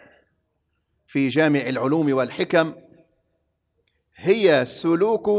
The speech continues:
هي سلوك الطريق المستقيم". الطريق المستقيم هو دين الإسلام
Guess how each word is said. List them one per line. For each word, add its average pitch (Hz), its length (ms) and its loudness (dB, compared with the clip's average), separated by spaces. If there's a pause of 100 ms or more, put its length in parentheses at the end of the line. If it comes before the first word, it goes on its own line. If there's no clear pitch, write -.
(1300)
هي 180 360 2
سلوك 202 720 -2 (640)
الطريق 156 720 2
المستقيم". 143 760 -4 (2250)
الطريق 151 440 -2
المستقيم 160 640 -2
هو 143 220 2
دين 147 220 0
الإسلام 165 640 0